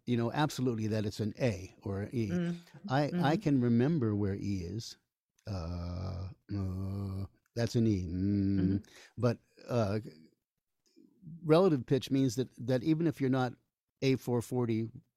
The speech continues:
Speaker 1: what, whatever, wherever you are sonically, I can sing to that. I c-, I can, I can keep pitch to whatever, whatever tone you happen to choose.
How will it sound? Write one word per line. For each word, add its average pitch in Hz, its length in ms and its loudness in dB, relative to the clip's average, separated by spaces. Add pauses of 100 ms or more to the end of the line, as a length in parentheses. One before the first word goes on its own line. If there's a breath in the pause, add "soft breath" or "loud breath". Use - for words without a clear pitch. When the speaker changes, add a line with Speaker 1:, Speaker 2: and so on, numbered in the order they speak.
(680 soft breath)
Speaker 1:
what, 120 220 0
whatever, 131 340 0
wherever 135 460 2
you 131 220 4
are 104 440 0 (600 soft breath)
sonically, 123 680 -2 (640 soft breath)
I 120 140 2
can 117 220 0
sing 113 340 0
to 107 120 -2
that. 110 360 -2
I 110 100 -4
c-, - 140 -16 (140)
I 110 80 -2
can, 110 260 -2 (600)
I 113 80 -2
can 117 180 -2
keep 110 240 -6 (160)
pitch - 420 -4
to 104 180 -2
whatever, 104 520 -2 (1160)
whatever 110 320 0
tone 113 300 2
you 104 100 2
happen 98 320 -2
to 90 160 -8
choose. - 640 -6